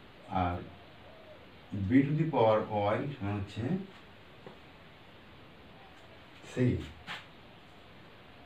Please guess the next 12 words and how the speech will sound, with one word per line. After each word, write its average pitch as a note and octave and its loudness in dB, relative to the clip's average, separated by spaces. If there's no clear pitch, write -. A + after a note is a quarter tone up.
আর F#2+ 2
c - -16
to E3+ 0
the E3 0
power B2 0
z - -8
equal A2 -2
হচ্ছে A#2+ -4
a। - 4
প্রমাণ C#3+ 8
করতে - -4
হবে G#2+ 4